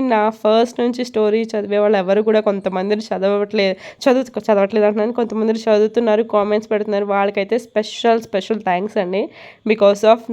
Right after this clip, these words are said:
నా స్టోరీస్ నచ్చి ప్రతి స్టోరీని చదవాలి అనుకున్న వాళ్ళు, కొంతమంది ఆ స్టోరీ వరకు చదివేసి వెళ్ళిపోయే వాళ్ళు కూడా ఉంటారనుకోండి.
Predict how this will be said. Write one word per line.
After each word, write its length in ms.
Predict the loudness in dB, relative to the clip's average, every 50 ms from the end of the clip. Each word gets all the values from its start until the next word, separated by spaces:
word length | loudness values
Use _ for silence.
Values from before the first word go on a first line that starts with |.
| -6
నా 240 | -4 -2 -2 -2 -2
స్టోరీస్ 540 | -2 -4 -4 -4 -2 0 -2 -2 -2 -4 -6 -6
నచ్చి 380 | -6 -6 -6 -8 -8 -6 -4 -4
ప్రతి 420 | -4 -2 -4 -4 -4 -4 -6 -6
స్టోరీని 440 | -6 -4 -4 -2 -2 0 0 0 -2
చదవాలి 480 | -2 -2 -2 -2 -2 -2 -2 -2 -2 -2
అనుకున్న 380 | -2 -4 -6 -6 -6 -6 -4
వాళ్ళు, 240 | -4 -4 -4 -4 -2
కొంతమంది 560 | 0 0 -2 -2 -2 -4 -4 -4 -2 0 0 2
ఆ 120 | 2 2 0
స్టోరీ 360 | 0 -2 -2 0 0 2 0
వరకు 220 | 0 -2 -4 -2
చదివేసి 380 | -2 -2 0 0 0 -2 -2 -4
వెళ్ళిపోయే 380 | -6 -6 -6 -4 -2 0 0
వాళ్ళు 240 | 2 2 2 2 2
కూడా 220 | 0 0 2 2 0
ఉంటారనుకోండి. 800 | 0 -2 -4 -4 -4 -4 -4 -4 -6 -6 -8 -6 -4 -4 -4